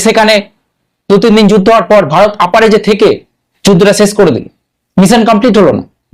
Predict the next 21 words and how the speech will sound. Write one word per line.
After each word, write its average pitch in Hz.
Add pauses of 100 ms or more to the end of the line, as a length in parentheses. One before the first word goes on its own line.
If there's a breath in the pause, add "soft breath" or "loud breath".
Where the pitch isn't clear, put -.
না, 254 (120)
এটা 160
একদমই 254
নয়। - (560)
সমস্যাটা 277
হলো 196
সিজ 262
ফায়ারটা 269
যেভাবে 214
হলো, 151 (640)
যেভাবে 247
ট্রাম্প 254
চাচা 226
চৌধুরী 220
হয়ে 190
গেল 113 (480)
মাঝখান 165
থেকে, - (420)
সেখানেই 233
আসল 185
কেলোটা। 117